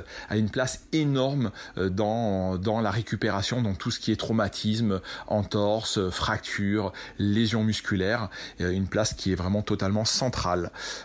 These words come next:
Euh, merci de m'avoir écouté, c'était Monsieur Clavicule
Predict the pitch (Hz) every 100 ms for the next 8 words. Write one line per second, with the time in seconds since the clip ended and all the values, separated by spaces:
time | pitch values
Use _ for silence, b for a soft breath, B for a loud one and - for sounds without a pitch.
0 | B 92 90 87 87 107 117 123 101 98
1 | 98 - 90 90 95 110 - - - 95
2 | 98 - 101 92 87 - 95 98